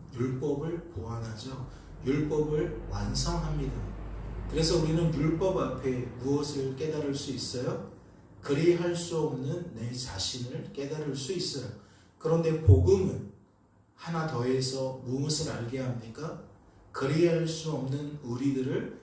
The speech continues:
그리하도록 만드시는 하나님을 깨닫게 하는 거예요. 그러니까 지금 말씀에서 "지키라, 행하라" 라고 했을 때에 우리는 지켜야 하는,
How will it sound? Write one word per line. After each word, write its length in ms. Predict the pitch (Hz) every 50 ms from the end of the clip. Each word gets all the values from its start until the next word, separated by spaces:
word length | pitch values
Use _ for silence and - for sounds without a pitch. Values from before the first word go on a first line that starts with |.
| - - -
그리하도록 1160 | - - 131 135 139 170 180 202 202 202 202 190 190 185 175 180 180 175 180 - - - - 107
만드시는 1040 | 110 101 95 98 101 113 120 - 175 202 196 - - - 165 156 165 165 165 156 156
하나님을 800 | - 175 170 160 156 147 143 127 - - 226 - - - - - - - - _ -
깨닫게 680 | 180 175 175 190 202 208 202 - - - 185 180 180
하는 260 | - 185 180 180 180 175
거예요. 340 | 165 151 117 107 104 95 - - - - - - _ _ _ - - - _
그러니까 380 | - 170 170 180 175 175 180 170
지금 300 | 165 - 165 165 165 139
말씀에서 1040 | 117 113 - - - - - 156 151 135 123 - - 143 131 131 127 127 120 - -
"지키라, 800 | - - 127 127 127 - - 160 151 143 139 127 127 123 123 - - - - - - -
행하라" 720 | 180 170 160 156 147 139 143 139 139 131 120 113 101 - 107
라고 300 | 104 101 104 127 123 120
했을 420 | - 160 - - 160 151 - -
때에 400 | 139 120 120 139 165 196 214 - - - - - - _ -
우리는 540 | 143 147 160 165 175 180 175 - - - - -
지켜야 720 | - 170 170 165 - - - 185 180 180 180 180 180 185
하는, 400 | 190 190 190 180 160 135 - -